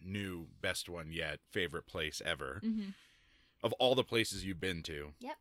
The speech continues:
Speaker 1: it's up there with your California chicken salad. It's the one thing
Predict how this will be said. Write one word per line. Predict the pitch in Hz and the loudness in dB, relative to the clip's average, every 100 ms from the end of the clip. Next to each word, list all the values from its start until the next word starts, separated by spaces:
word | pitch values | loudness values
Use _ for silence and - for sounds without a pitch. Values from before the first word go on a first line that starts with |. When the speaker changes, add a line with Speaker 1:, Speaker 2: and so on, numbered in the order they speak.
| - | -8
Speaker 1:
it's | - | -4
up | 95 | -2
there | - 90 | 0 0
with | 87 | 0
your | 85 | -4
California | 82 95 92 87 98 85 | 0 2 2 0 -4 -4
chicken | 78 95 87 82 | -4 -6 -6 -6
salad. | 92 87 76 76 | -2 -2 -2 -6
It's | - | -4
the | 101 | -2
one | 92 117 117 | 4 4 4
thing | 240 120 - - - | 4 6 8 8 4